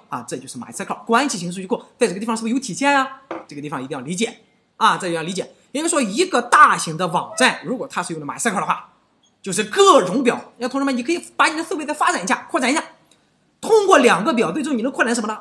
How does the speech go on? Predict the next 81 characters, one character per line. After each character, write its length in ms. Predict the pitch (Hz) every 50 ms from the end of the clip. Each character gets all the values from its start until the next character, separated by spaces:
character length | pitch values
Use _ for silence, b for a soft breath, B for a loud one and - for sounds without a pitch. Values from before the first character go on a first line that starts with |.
| - _ -
有 240 | 214 208 190 190 -
N 260 | - 381 370 349 339
张 200 | 277 302 254 247
表， 300 | 220 170 151 151 - - _ _ _ _ _ _ _ _ -
这 120 | 240 202
个 60 | 175
地 100 | 185 208
方 300 | 202 190 156 - - - _ _ _ _ _
最 140 | - 196 175
终 200 | 156 196 196 - 160
你 100 | 151 131
可 80 | -
以 60 | 185
看 200 | 175 - 208 190
着 80 | 170 165 -
N 160 | - 294 302
张 160 | 277 269 214 208
表， 180 | 190 - - - _ _ _ _ -
一 320 | - 202 247 359 381 403
个 180 | 302 311 277 226
数 160 | 220 - 277
据 80 | 226 254
库 160 | 220 269 220
文 100 | 170 170
件 160 | 185 220 196
里 60 | 165
边 100 | 156 170 147
有 100 | - 147
N 160 | - 339 339
张 140 | 285 285 277
表。 320 | 226 190 160 - - - - _
那 100 | - 277
么 80 | 277 247
这 120 | 233 240
个 80 | 226 -
N 120 | 277 302
张 140 | 269 277 254
表 140 | 214 196 220
里 40 | 202
边， 120 | 180 208
大 80 | - 185
家 40 | 190
有 60 | 185
没 40 | 190
有 40 |
发 100 | 196 202
现 140 | 190 190 - B B B
一 100 | 247 277
个 80 | 262 277
表 220 | 214 - 165 165
和 100 | - 233
另 140 | 240 247 208
外 60 | 208
一 20 |
个 20 | 185
表 140 | 175 151 151
之 100 | - 190
间 120 | 202 180
有 60 | 156
关 160 | 143 180 185
系？ 120 | 190 - 165 - _ _ -
是 80 | -
不 40 | 240
是 20 | 226
一 80 | 247
个 80 | 240 214
表 140 | 202 180 190
一 80 | 196
个 80 | 180 196
表 200 | 196 170 160 170
是 100 | 170 214
不 40 | 208
是 60 | 208
有 40 | 226
可 60 | 208
能 100 | 185 185
有 60 | 185
关 180 | - 190 180 190
系 100 | 208 190
了 60 | 180
吧？ 360 | 170 156 147 - - - -